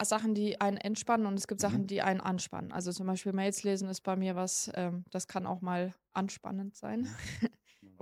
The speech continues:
Speaker 2: weiß ja nicht, was
Speaker 1: Man
Speaker 2: drin
Speaker 1: weiß
Speaker 2: steht.
Speaker 1: nicht, was drin steht,
Speaker 2: Mhm.
Speaker 1: genau. Es erreichen auch, einen auch manchmal Nachrichten, die man vielleicht nicht fünf Minuten vorm Einschlafen lesen will.
Speaker 2: Mhm.
Speaker 1: Äh, deswegen würde ich das jetzt eher mal in die Kategorie Arbeit,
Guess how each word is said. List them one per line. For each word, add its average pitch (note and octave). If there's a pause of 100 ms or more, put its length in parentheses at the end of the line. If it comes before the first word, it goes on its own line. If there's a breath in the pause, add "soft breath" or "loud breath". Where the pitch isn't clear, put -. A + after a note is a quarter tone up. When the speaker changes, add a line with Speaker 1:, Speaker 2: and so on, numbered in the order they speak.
Speaker 2:
weiß G#2
ja A2
nicht, G#2+
was G#2+
Speaker 1:
Man G3+
Speaker 2:
drin F3+
Speaker 1:
weiß G3
Speaker 2:
steht. G#3
Speaker 1:
nicht, G3
was G3
drin G3+
steht, A#3+
Speaker 2:
Mhm. C4
Speaker 1:
genau. F#3+
Es G3
erreichen G3
auch, G3+
einen G3
auch F#3+
manchmal G3
Nachrichten, G3+
die G3
man F#3+
vielleicht G3
nicht G#3+
fünf G3
Minuten G3
vorm F#3
Einschlafen F#3+
lesen F#3+
will. A3 (120)
Speaker 2:
Mhm. G3+
Speaker 1:
Äh, F#3
deswegen F#3+
würde F#3
ich -
das G3
jetzt F#3+
eher F#3+
mal F#3+
in F#3
die F#3
Kategorie F#3+
Arbeit, F#3+